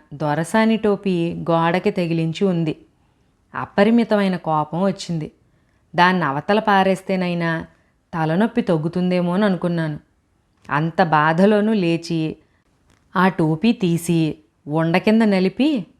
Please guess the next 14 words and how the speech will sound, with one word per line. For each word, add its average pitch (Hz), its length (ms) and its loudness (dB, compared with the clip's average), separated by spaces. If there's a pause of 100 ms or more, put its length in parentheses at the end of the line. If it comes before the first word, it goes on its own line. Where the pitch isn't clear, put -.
(160)
కిటికీలోంచి 175 1040 0
అవతల 165 400 0
పారేశాను. 170 680 -2 (880)
వచ్చి 156 340 -2
పడుకున్న 190 460 0
తర్వాత 160 760 -4 (420)
కొంచెం 190 500 0
కలత 160 360 -2
నిద్ర 202 300 -2
పట్టింది. 180 540 -4 (600)
తెల్లవారింది. 170 720 0 (640)
తలనొప్పి 180 540 0
ఏమీ 180 720 2
తగ్గలేదు. 165 760 -2